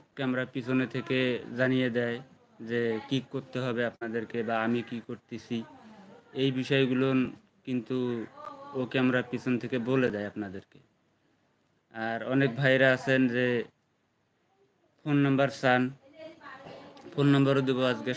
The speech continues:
সমস্যা নেই। আর আমার ওই ফোন, ফোন নাম্বারটা এইভাবে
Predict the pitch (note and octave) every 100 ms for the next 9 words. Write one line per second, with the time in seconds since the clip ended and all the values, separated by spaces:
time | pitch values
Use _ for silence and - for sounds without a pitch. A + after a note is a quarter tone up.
0 | C#3 A#2+ A#2 B2 A#2 B2+ D3 - _ _
1 | _ _ _ _ - - A2+ A2+ A#2 A2+
2 | G#2+ - - - _ _ _ _ _ _
3 | _ _ _ _ _ B2 B2+ C3 C3+ C#3
4 | C#3 C#3 C#3 - - C#3 C#3 C#3 C#3 -
5 | C#3+ C#3 C3 B2+